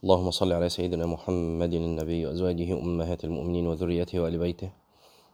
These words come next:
كما صليت على آل إبراهيم إنك حميد مجيد. أما بعد، يقول الشيخ: "واعلم رحمك الله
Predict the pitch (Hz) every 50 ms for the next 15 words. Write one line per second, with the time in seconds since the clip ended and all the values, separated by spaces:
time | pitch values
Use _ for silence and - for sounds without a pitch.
0 | _ - 92 92 95 92 - 98 92 87 92 92 87 90 82 85 87 90 90 85
1 | 78 80 82 85 85 95 90 87 85 82 85 87 - - - 92 90 87 85 82
2 | 82 82 80 82 92 87 71 80 87 87 82 95 98 98 87 90 - - - -
3 | - - - - - - - - - - _ - - - - - 104 98 95 -
4 | - 107 104 101 101 - - - - - - - - - - - - - - -
5 | 107 107 98 98 95 92 90 - - 98 95 95 - - 92 85 95 95 95 98
6 | 98